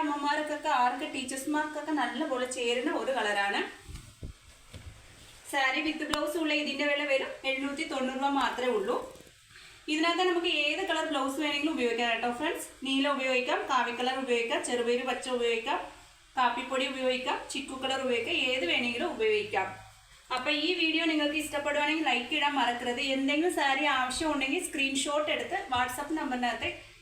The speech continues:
കോൺടാക്ട് ചെയ്യുവാണെങ്കിൽ ഓൺലൈനിൽ നമുക്ക് ലഭിക്കുന്നതായിരിക്കും. നെക്സ്റ്റ് വൺ കളർ ഗ്രീൻ ഷെയ്ഡിങ് ആണ്. നമ്മൾ നേരത്തെ കണ്ടതൊക്കെ വീതി കൂടിയ ബോർഡറാണ്, ഇത് വീതി കുറഞ്ഞ ബോർഡറാണ്. ഇത് കണ്ടോ,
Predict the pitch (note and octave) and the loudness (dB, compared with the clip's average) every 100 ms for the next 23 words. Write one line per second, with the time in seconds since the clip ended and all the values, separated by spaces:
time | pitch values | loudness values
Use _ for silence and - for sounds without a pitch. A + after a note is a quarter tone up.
0 | - - C#4 C#4 D4 D#4 F4+ D4+ C4+ C#4 | -16 0 2 4 2 2 0 2 2 2
1 | E4 C#4+ C4 B3+ E4 C#4+ B3 F4 A#3 G#3+ | 2 2 2 2 2 0 0 0 0 -4
2 | A3+ A3+ A3+ F4+ G#3 - - - C4+ C#4 | -2 0 0 0 -4 -10 -12 -6 -2 -2
3 | - E4+ F4+ D#4+ C4 B3 A#3+ C4+ C#4 D#4+ | 2 4 4 2 0 -2 0 0 0 2
4 | D4+ E4 D4 - F4 - - - - - | 2 2 2 2 0 -4 -12 -20 -20 -4
5 | D4 D#4 F4+ E4+ D#4+ F4 F4+ D#4+ D#4 D#4 | 2 4 6 6 4 4 4 2 2 2
6 | D#4+ C#4+ C#4+ D4 D4+ D4+ B3+ G#3 G3+ G#3+ | 0 0 0 2 2 2 2 0 0 0
7 | B3+ D#4+ D4 D4 C#4+ C4 D4 E4+ A#3 G#3 | 2 0 2 2 2 2 2 2 2 0
8 | G3 F#3+ - - - - - - - - | 2 2 0 -4 -14 -20 -20 -20 -20 -20
9 | - - - - - - - - - - | -20 -20 -20 -20 -20 -20 -20 -20 -20 -20
10 | - - C#4+ C4+ G3 | -20 -6 0 0 0